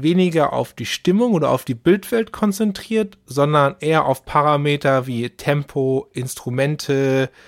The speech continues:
ähm, Farbe, also Klangfarbe. Es ist natürlich hier keine Ab-, Abstraktion möglich von einem Thema und selten kannst du dabei die Breite deiner Musik innerhalb eines Projektes erweitern. Bottom line ist, also die Zusammenfassung,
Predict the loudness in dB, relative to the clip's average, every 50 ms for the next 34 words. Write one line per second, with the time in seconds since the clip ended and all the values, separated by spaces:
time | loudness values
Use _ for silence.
0 | -20 -20 _ _ _ _ _ -8 -8 -6 -6 -8 -10 -10 -10 -10 -6 -4 -2 -2
1 | -2 -2 -2 -4 -6 -6 -8 -10 _ _ -14 -12 -12 -6 -4 -4 -4 -4 -6 -8
2 | -8 -8 -8 -10 -12 -14 -18 -20 _ -20 -20 -20 _ -14 -12 -10 -10 -8 -8 -8
3 | -4 -4 -4 -4 -2 -2 -2 -2 -2 -2 -4 -2 0 0 0 -2 -2 -2 -2 -4
4 | -4 -4 _ -8 -8 -8 -6 -6 -6 -6 -4 -6 -2 2 2 4 4 2 2 0
5 | 0 0 -2 -2 -4 -4 -4 0 0 0 0 2 0 -2 -2 -2 -4 -4 -4 -2
6 | 0 0 2 2 0 0 0 0 -2 -2 -2 -4 -8 _ _ _ -10 -4 0 2
7 | 2 2 0 -2 -2 0 -2 -2 -2 -2 -8 -4 0 0 2 2 2 0 -2 -4
8 | -2 -2 -2 0 2 2 2 0 -2 -2 -2 0 0 0 0 -2 -2 -4 -4 -6
9 | -8 -8 -8 -8 -4 -2 -2 0 0 0 -2 -2 -4 -4 -4 -2 -2 -2 -6 -8
10 | -10 -6 -4 -4 -4 -4 -6 -6 -6 -6 -8 -10 -10 -8 -6 -6 -4 -6 -6 -8
11 | -12 -18 -20 _ _ _ _ _ _ 0 0 0 0 0 2 4 4 4 4 4
12 | 2 2 0 -2 -8 -14 -16 -16 -16 -10 -10 -10 -8 -6 -4 0 2 4 4 4
13 | 2 0 2 0 0 0 0 -2 -4 -4 -4